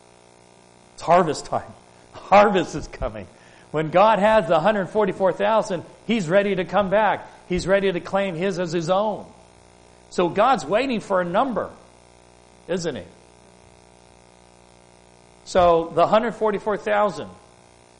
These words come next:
God's waiting for to be able to offer these first fruits unto God. And then, boom, Christ is on His way. Okay?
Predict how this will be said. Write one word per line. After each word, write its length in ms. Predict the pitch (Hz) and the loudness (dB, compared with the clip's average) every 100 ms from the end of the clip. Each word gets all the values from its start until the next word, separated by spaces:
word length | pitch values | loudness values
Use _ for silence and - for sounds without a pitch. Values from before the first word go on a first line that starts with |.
| - | 0
God's 300 | 175 185 147 | 2 2 0
waiting 340 | 180 190 180 | 0 0 -4
for 260 | - 165 147 | -4 -2 -2
to 100 | 156 | -4
be 120 | 160 | -2
able 140 | 175 170 | -2 0
to 140 | 151 - - - - | -4 -8 -20 -16 0
offer 440 | 208 233 220 208 | 4 4 2 -4
these 220 | 185 180 | -4 -6
first 380 | - - 240 - | -8 -2 -2 -4
fruits 380 | - 233 214 - | -6 -2 -2 -2
unto 240 | 175 170 | -4 -4
God. 400 | 151 160 147 117 - - - - - - - | -2 0 -2 -4 -10 -20 -20 -20 -20 -20 -12
And 180 | 131 139 | -8 -4
then, 300 | 147 143 117 - - | -4 -4 -8 -14 -2
boom, 360 | 151 139 98 85 - - - - - - - | 0 0 -2 -12 -20 -20 -20 -20 -20 -20 -20
Christ 340 | - 127 113 110 | -4 -2 -2 -8
is 120 | 104 | -10
on 160 | 104 | -10
His 160 | 95 82 | -12 -14
way. 200 | 107 90 - - - - - 98 - | -16 -16 -18 -20 -20 -20 -20 -20 -14
Okay? 260 | 110 160 | -12 -12